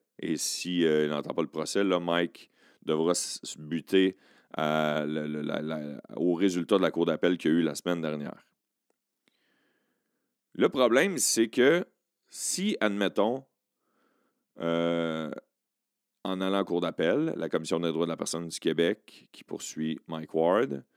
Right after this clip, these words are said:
au nom de Jérémy Gabriel, si, en Cour suprême de notre pays, un juge décide que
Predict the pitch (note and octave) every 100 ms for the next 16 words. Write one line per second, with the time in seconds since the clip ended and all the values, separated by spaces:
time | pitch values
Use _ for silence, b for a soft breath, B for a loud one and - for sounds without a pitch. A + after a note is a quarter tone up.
0 | b b b - F2 F2 F2 E2+ E2 C2+
1 | E2 D#2 E2 D#2+ D#2 D#2 D#2 F2+ C#3+ D3
2 | _ _ _ _ _ _ - - F3+ G#3+
3 | - _ _ _ _ _ _ _ _ -
4 | F2 - D3 A#2+ - A#2+ A2+ G#2 E2+ -
5 | - _ F2 F2+ F#2+ - F2+ - C3+ G2+
6 | D2+ _ _ _ _ _ _ _ _ _
7 | _ - F2 F2+ F#2 G#2 A2+ E2+ C#2+ -
8 | _ _ D#2+ D#2 G#2+ - A#2 F#2+ D2+ -
9 | _ _ _ _ _ _ _ _ A2 G#2
10 | -